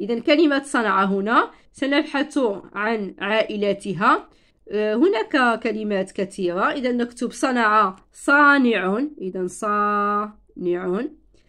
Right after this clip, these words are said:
أيضًا صناعة، صناعة. مصنوع، مصنوع.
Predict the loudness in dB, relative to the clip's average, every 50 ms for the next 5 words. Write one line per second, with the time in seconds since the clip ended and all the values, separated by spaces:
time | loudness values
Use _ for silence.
0 | _ _ _ _ -4 0 2 2 2 2 2 2 0 0 -2 -4 -10 -16 -12 -6
1 | -4 -2 -2 0 0 0 2 2 2 2 2 2 0 -2 -2 -2 -2 -2 0 -2
2 | -4 -6 -8 _ _ _ _ _ _ _ _ _ _ _ _ _ _ _ -16 -10
3 | -8 -6 -6 -4 -6 -6 -6 -6 -6 -6 -6 -6 -8 -10 _ _ -20 -16 -12 -10
4 | -10 -10 -10 -8 -6 -6 -4 -4 -6 -6 -8 -16 _ _ _ _ -6 -2 -2 -2
5 | -2 -4 -6 -6 -4 -2 0 2 2 4 4 6 6 4 4 4 2 2 2 2
6 | 0 -2 -4 -8 _ _ _ _ _ _ _ _ _ _ _ _ _ _ _ _
7 | _ _ -16 -14 -14 -14 -14 -16 -18 -16 -16 -16 -16 -16 _ _ -14 -12 -8 -8
8 | -6 -6 -6 -6 -6 -6 -6 -8 -10 -12 -16 -12 -8 -6 -4 -4 -2